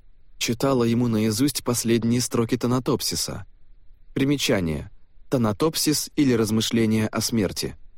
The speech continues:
Поэма Уильяма Каллина Брайанта. Годы жизни тысяча семьсот девяносто четвертый, тысяча восемьсот семьдесят восьмой. Американского поэта-романтика.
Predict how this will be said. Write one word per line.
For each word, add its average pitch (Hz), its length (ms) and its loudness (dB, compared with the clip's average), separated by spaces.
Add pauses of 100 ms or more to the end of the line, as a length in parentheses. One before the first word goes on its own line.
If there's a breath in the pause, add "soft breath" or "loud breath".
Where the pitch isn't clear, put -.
(180)
Поэма 113 380 2
Уильяма 117 520 2
Каллина 117 420 2
Брайанта. 107 580 -2 (640)
Годы 123 320 2
жизни 87 440 0 (120)
тысяча 120 280 0
семьсот 110 360 0
девяносто 104 400 -2
четвертый, 131 580 -2 (100)
тысяча 123 320 0
восемьсот 110 480 0
семьдесят 107 400 0
восьмой. 104 460 -2 (260)
Американского 123 640 0
поэта-романтика. 92 960 -2